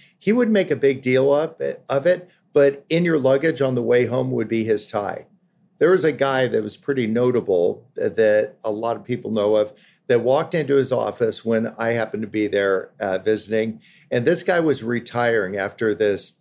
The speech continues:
illustrative career. And he took off his watch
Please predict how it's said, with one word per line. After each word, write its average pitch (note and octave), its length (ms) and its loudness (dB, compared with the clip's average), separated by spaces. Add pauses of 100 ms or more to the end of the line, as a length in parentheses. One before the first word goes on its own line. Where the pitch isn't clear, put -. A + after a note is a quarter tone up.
(140)
illustrative A2+ 840 -2 (140)
career. G#2+ 640 0 (340)
And C3 100 0
he B2 100 0
took G#3+ 340 -2
off G3 240 -2
his A#2 240 -2
watch G#2 760 -6